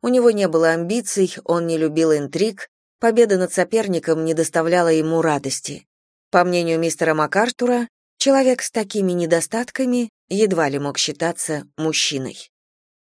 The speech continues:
На первых порах своей визиты к мистеру Доузу я оправдывала тем, что для занятия астрономией требуется модель планет,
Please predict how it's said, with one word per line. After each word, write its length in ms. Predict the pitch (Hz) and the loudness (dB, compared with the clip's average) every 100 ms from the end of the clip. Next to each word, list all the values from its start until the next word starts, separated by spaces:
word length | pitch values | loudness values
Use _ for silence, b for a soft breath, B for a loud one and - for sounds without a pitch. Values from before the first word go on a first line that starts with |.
| _ _ _ _ 180 | _ _ _ _ 0
На 160 | 202 | 0
первых 360 | 214 294 269 - | 2 0 0 0
порах 280 | 262 302 294 | 2 2 0
своей 280 | 185 180 | 0 2
визиты 360 | 175 185 208 190 | 2 2 2 0
к 60 | 185 | 0
мистеру 420 | 190 196 175 175 | 0 2 2 2
Доузу 720 | 180 262 214 147 139 131 - _ | 4 4 2 -2 -6 -6 -10 _
я 180 | 170 202 | 2 2
оправдывала 600 | 196 220 208 185 190 196 | 2 0 2 2 4 2
тем, 260 | 190 277 240 | 0 -2 -2
что 260 | - 180 170 | -2 0 0
для 180 | 175 | 0
занятия 500 | 170 185 190 190 185 | 2 2 2 -2 0
астрономией 840 | 170 - 185 185 240 190 151 143 - _ _ _ | -2 0 0 0 0 0 -2 -4 -8 _ _ _
требуется 540 | - 277 240 226 208 208 | 2 2 4 2 2 0
модель 380 | 208 202 208 | 2 2 0
планет, 640 | 196 202 208 180 131 - | 0 0 2 0 -2 -8